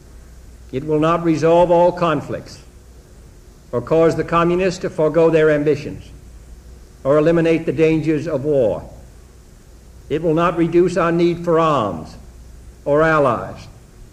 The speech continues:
or programs of assistance to others.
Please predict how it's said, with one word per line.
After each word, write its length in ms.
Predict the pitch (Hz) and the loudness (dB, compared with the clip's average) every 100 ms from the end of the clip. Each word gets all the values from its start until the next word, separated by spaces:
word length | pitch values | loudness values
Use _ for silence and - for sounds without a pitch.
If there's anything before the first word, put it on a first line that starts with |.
| - - | -20 -8
or 120 | 143 | -6
programs 600 | 135 180 165 165 165 156 | 2 2 4 2 2 -2
of 100 | 147 | -4
assistance 640 | 151 - 170 - 160 135 - - | -4 -2 -4 -2 -6 -6 -12 -14
to 180 | - 160 | -6 -2
others. 380 | 147 110 78 | -2 -4 -10